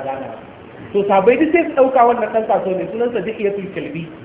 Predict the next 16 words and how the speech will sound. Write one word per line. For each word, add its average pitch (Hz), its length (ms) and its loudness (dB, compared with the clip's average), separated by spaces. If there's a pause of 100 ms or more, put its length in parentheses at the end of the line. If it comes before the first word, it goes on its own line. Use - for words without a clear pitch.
(680)
Ɗan 302 200 6
kasuwa 240 440 4
ne, 208 180 -2
amma 196 200 0
yana 269 260 4
daga 196 160 0
cikin 226 200 -8
mutanen 214 300 0
da - 100 -2
Allah 202 220 2
ya 185 60 4
ba 196 180 2
su - 140 -10
iya 196 200 2
ado, 262 240 4 (360)
sannan 202 280 0